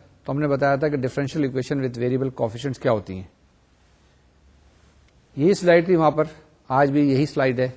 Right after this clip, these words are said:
اور اس کے اندر بھی ہم نے یہ بتایا تھا کہ آپ، آپ کو کہ یہ ڈفرینشیل ایکویشنز ہیں جس کے س-،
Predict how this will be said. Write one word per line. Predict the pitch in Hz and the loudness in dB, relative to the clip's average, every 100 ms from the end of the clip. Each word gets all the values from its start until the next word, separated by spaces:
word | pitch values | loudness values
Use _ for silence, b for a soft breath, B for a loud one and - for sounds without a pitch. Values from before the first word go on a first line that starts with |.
| _ b b _ _ | _ b b _ _
اور | 127 | -2
اس | 139 - | -2 0
کے | |
اندر | 185 180 | 2 4
بھی | 165 170 | 4 4
ہم | 147 | 2
نے | 147 | 0
یہ | 156 | 2
بتایا | 139 139 | 4 2
تھا | 135 147 | 2 0
کہ | 135 | 0
آپ، | 135 127 - _ - - | 0 0 -6 _ -20 -2
آپ | 135 139 | 0 0
کو | 156 143 | 0 -2
کہ | 143 | 0
یہ | 135 | -2
ڈفرینشیل | 120 - 135 165 165 | -4 -6 -6 -2 -2
ایکویشنز | 165 160 160 165 | 0 -2 -4 -4
ہیں | 156 | -6
جس | 120 - | -6 -6
کے | |
س-، | 139 | -8